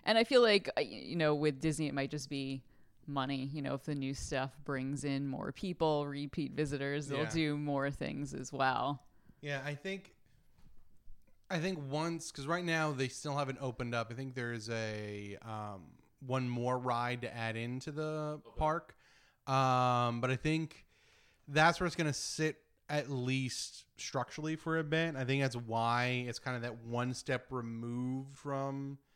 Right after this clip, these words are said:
Speaker 2: the storyline. Um, but I would love to see it continue to grow. I mean, it's clearly what's bringing in a ton of excitement. I don't think that excitement is necessarily gonna die down,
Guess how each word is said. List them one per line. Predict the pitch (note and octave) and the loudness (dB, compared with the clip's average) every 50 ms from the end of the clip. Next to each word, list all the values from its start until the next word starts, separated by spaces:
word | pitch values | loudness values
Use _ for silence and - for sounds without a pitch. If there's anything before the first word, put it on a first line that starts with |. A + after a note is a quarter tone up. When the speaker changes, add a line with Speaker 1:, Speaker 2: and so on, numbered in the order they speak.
| _ _ _ - | _ _ _ -10
Speaker 2:
the | C#3 C3+ | -8 -8
storyline. | - - - - D#3+ D3+ D#3 D#3 D#3 D#3 D3+ D3+ D3+ D#3 D#3 D#3 D#3 D#3+ D#3+ - _ _ _ _ _ _ _ _ _ - | -6 -6 -4 -2 0 0 0 0 0 0 0 0 0 0 0 -2 -4 -6 -8 -12 _ _ _ _ _ _ _ _ _ 2
Um, | C#3 C3 B2+ B2 B2 A#2+ A#2+ A#2+ A#2 A#2 A#2 A2+ A2+ A2+ A2+ A2 A2 A2 A2 A2 A2 _ _ _ _ _ | 4 6 6 6 6 6 6 6 4 4 4 4 2 0 0 -2 -6 -6 -8 -8 -10 _ _ _ _ _
but | C3 C3+ | 2 4
I | C3+ C#3+ | 6 6
would | D3 D3+ C#3 | 6 4 2
love | C3 B2+ B2+ B2 B2+ C3 C3+ C3+ C3 A#2+ A#2+ A#2 | 2 4 4 4 6 4 4 2 0 -2 -4 -8
to | A#2+ | -8
see | - - - B2 A#2+ A#2+ | -8 -6 -4 -2 0 0
it | A#2 A#2 A2+ - - | 0 0 -2 -6 -8
continue | - A#2+ A#2 A2 - - A#2 A2 A2 G#2+ G#2 G#2 | -6 -4 -4 -4 -4 -6 -6 -4 -4 -4 -6 -6
to | G#2+ | -8
grow. | G#2 A2 A2 A2 A2 A2 G#2+ G2+ | -8 -6 -4 -2 -2 -2 -2 -2
I | A2+ | -2
mean, | C3 C#3 | 0 0
it's | C#3 C3+ | 0 -2
clearly | - - - - E3 G#3 B3 B3+ G3 C#3+ C3 B2 A#2+ A#2 A#2 A#2 A2+ - - _ _ _ _ _ _ | -4 -8 -2 0 2 2 2 2 2 2 2 4 4 2 2 0 -2 -4 -10 _ _ _ _ _ _
what's | - C3 B2+ C3 | -2 -2 -2 0
bringing | B2+ B2 C3 C3+ C#3 C#3 C3+ C3 C3 C3+ | 2 4 4 4 4 4 2 2 0 -2
in | - C#3+ C3+ C3 C3 C3+ C3+ C3 B2+ B2 A#2+ A#2+ A#2 A#2 A#2 A2 | -2 -2 -2 0 0 0 0 0 0 -2 -2 -2 -2 -4 -4 -4
a | - A#2 | -6 -8
ton | - - C#3 C#3 | -6 -6 -6 -4
of | C3 A2+ | -4 -6
excitement. | A2+ - - - B2 C#3+ A#2+ G2+ A2+ A2 G#2+ - - - - - _ - - B2+ | -8 -8 -6 -4 -4 -4 -6 -8 -10 -12 -12 -14 -18 -20 -20 -20 _ -12 -6 -2
I | B2 | 0
don't | B2+ C3 C3 | 0 2 2
think | C3+ B2+ B2+ | 0 0 0
that | B2+ A#2+ | 0 0
excitement | A#2+ - - - C#3 B2+ B2+ A#2+ B2 A#2+ | 0 -2 -4 -4 -4 -2 -2 -2 -4 -4
is | A2 | -2
necessarily | A#2 A#2 A2 - B2 A#2 A2 | -2 -4 -4 -4 -4 -4 -4
gonna | A2+ A2 G#2+ | -4 -4 -4
die | G#2 A2+ G#2+ G#2+ G#2+ A2 | -2 -2 0 0 0 -2
down, | A2 A#2 A2+ A#2 B2+ C3+ B2 A2 G#2+ G#2+ G#2+ | -2 -2 0 0 0 0 0 -2 -2 -4 -8